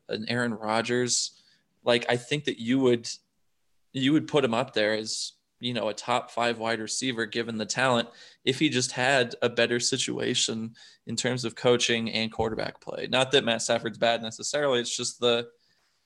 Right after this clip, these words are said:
the fact that he keeps getting injured and the way that those game scripts, the way that, I, like,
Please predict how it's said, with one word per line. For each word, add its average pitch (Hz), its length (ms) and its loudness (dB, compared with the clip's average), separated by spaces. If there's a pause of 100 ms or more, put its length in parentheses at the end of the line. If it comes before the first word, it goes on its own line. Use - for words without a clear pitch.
(200)
the 131 60 -18
fact 143 200 -12
that 131 60 -14
he 120 60 -12
keeps 135 260 -8
getting 117 220 -6
injured 117 520 -6 (220)
and 110 320 -10
the 110 100 -6
way 113 180 -4
that 110 140 -8
those 110 220 -8
game 110 260 -10
scripts, 113 380 -10
the 110 100 -16
way 113 160 -8
that, 107 140 -12 (180)
I, 117 140 -6 (160)
like, 98 160 -12